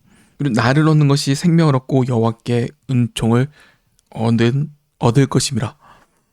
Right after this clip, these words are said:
인간의 가장 큰 복은 우리 여호와 하나님을 예배하는 것이며, 인간의 가장 큰 복은 여호와 하나님을 높이는 것이며, 인간의 가장 큰 복은 여호와의 깊이를 경험하는 것이며,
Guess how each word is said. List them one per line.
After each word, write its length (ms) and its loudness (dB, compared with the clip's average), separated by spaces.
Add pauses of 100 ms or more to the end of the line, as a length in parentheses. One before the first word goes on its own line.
(920)
인간의 480 4
가장 300 2
큰 300 2
복은 400 2 (960)
우리 180 6
여호와 320 4
하나님을 480 4 (220)
예배하는 380 4
것이며, 440 2 (960)
인간의 400 4
가장 280 2
큰 200 2
복은 300 4 (280)
여호와 300 4
하나님을 440 2 (220)
높이는 380 2
것이며, 460 0 (800)
인간의 420 4
가장 260 2
큰 180 2
복은 220 4 (300)
여호와의 320 4
깊이를 520 0 (120)
경험하는 420 4
것이며, 440 0